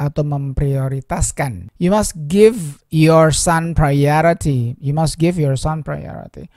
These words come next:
Kamu mem-, harus memberikan, oke, prioritas kepada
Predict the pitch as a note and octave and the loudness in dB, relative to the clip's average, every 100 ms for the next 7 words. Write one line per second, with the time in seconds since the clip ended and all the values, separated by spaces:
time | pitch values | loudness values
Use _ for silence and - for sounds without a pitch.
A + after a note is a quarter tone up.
0 | _ _ - E3+ F#3+ G3 F3 D#3+ D3+ D3+ | _ _ -6 -4 -2 -2 -2 -2 -2 0
1 | - - G#3 G3+ E3+ D#3 D3+ D3+ - F3+ | 2 2 2 0 -4 -4 -4 -6 -4 -4
2 | F#3+ G#3+ C4 _ _ _ _ - D3+ E3+ | -4 -6 -12 _ _ _ _ -14 -6 -4
3 | F3+ - - E3 D#3+ D#3+ D#3+ F3 E3+ - | -4 -8 -10 -4 -2 -2 -4 -4 -4 -6
4 | - - - D#3 - D3+ D3 E3+ A#3+ | -8 -8 -10 -8 -6 -6 -4 -4 -4